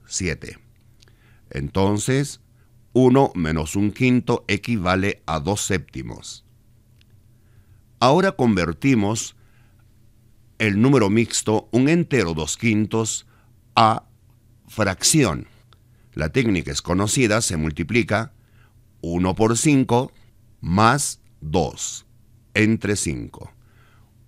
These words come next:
Uno por cinco es cinco, más dos es siete. En el numerador y en el denominador copiamos cinco. Entonces, un entero dos quintos equivale a siete quintos.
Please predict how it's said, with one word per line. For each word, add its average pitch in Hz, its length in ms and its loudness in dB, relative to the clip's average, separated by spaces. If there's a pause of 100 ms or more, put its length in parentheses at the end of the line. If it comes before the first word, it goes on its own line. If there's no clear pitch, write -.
(200)
Uno 101 280 2
por 120 200 0
cinco 147 360 2
es 127 100 0
cinco, 73 540 -4 (300)
más 65 320 -12
dos 87 420 -4
es 71 180 -10
siete. 80 680 -2
En 69 240 -10
el 69 160 -8
numerador 95 640 -2 (360)
y 101 180 0
en 87 100 0
el 73 160 -4
denominador 82 760 -2
copiamos 80 640 -6
cinco. 101 560 -4 (720)
Entonces, 95 1000 0 (1120)
un 135 220 6
entero 113 500 2
dos 71 200 -6
quintos 101 640 -2
equivale 90 840 -2
a 76 160 -6
siete 67 380 -8
quintos. 82 760 -2